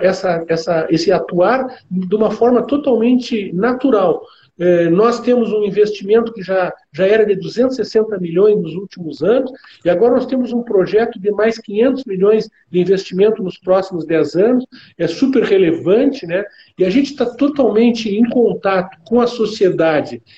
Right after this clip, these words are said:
e com a produção pra poder ajudar o Brasil e nós nos posicionarmos como uma empresa, mas principalmente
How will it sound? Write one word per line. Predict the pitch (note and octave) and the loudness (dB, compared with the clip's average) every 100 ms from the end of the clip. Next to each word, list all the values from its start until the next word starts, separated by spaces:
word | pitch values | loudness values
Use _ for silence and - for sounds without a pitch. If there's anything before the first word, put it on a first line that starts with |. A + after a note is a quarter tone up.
| - | -12
e | E3+ | -8
com | - C4 | 0 2
a | B3+ | 2
produção | A#3 G#3+ - - A3 C4 - - | 0 -2 -2 -2 0 2 -2 -6
pra | - G#3 | -4 -4
poder | G#3+ G#3+ | -4 0
ajudar | B3+ - G#3+ E3+ F#3+ D#3+ - - _ - | 2 0 -2 0 0 0 -4 -14 _ 0
o | C#4+ | 2
Brasil | D4+ A#3+ E3+ G3+ D4 D4+ - - _ - | 2 0 0 -2 0 0 -2 -12 _ -8
e | G#3+ | -2
nós | G#3 A#3+ A#3+ | 0 0 2
nos | B3 D#4 | 2 0
posicionarmos | - C4 - A#3+ G#3 G3+ F#3 | 0 -4 -2 0 2 2 0
como | - C#4 D4 | 2 2 4
uma | C4 | 4
empresa, | F#3+ A3 C#4 C4 | 2 0 2 2
mas | B3 | 0
principalmente | D4+ - C4 A#3 - | -2 2 2 2 0